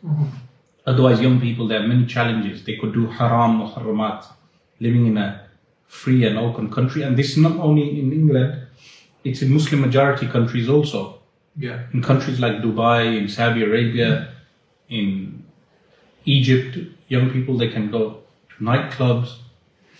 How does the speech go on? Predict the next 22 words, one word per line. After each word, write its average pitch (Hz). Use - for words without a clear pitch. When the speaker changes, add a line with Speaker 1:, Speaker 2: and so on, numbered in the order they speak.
Speaker 2:
they 120
could 104
go 113
do 113
haram 120
with 98
the -
alcohol, 127
with, 95
mm, 98
drug 127
addiction, 123
selling 131
drugs, 123
making 117
easy 139
money 127
through 110
haram, 123
mm, 101
uh, 107
means. 127